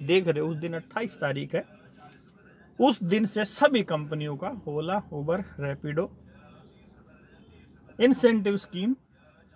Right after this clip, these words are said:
launch हो गई है। Rapido पाँच हज़ार रुपये तक दे रहा है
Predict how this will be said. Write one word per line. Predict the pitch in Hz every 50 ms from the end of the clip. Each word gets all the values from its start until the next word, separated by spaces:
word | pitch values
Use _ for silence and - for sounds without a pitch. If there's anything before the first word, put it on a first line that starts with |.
| - - -
launch | 156 165 185 185 180 151 151
हो | 143 135
गई | 135 135 131 131
है। | 135 139 135 _ - - _ _ _ _ _ _ _ _ _ _ _ _ _ _ _ - - - _ _ _ _
Rapido | - 151 160 165 - 214 202 185 175
पाँच | 156 - 160 170 185
हज़ार | 180 160 170 165
रुपये | - 190 196 180
तक | 170 185 170 170
दे | 165 180 185 185
रहा | 175 160 151
है | 156 160 156